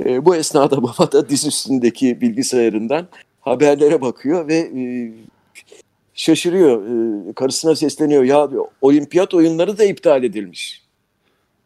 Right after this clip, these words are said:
Şimdi kadın bitkin tabii. Kan ter içinde kalmış. İki kolunu iki yana açmış. Alnın ortasında yapışık, e, plastik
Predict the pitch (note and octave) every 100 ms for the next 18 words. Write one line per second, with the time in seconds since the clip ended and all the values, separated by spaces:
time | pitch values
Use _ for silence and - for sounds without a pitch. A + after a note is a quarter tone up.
0 | _ _ _ _ - B2 B2 A#2+ B2+ B2
1 | C#3 - _ - B2 - - C3+ G#2+ G2+
2 | G2+ G#2 A2 A2 - - - A#2+ B2 C3
3 | C3 C#3 - - _ - A#2+ C#3 D#3 A#2
4 | A2+ C#3 C3+ B2+ C3+ B2 - C#3 D3 C#3+
5 | C#3 - C#3+ C#3+ - D3 - - - -
6 | B2 C#3+ C#3+ C#3 C#3+ C#3 C#3+ C#3+ C#3 C3+
7 | C#3 - B2+ - C#3 C#3 C3+ C3 C3+ B2+
8 | - C3+